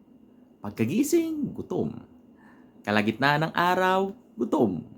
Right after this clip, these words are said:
Kinagabihan, gutom. Ang sarap po kasing kumain. Minsan kumakain ka pa lang ng pananghalian.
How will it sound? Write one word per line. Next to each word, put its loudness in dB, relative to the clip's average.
Kinagabihan, 2
gutom. -4
Ang -16
sarap -2
po -6
kasing -4
kumain. -14
Minsan 0
kumakain -2
ka -10
pa -4
lang -2
ng -8
pananghalian. -4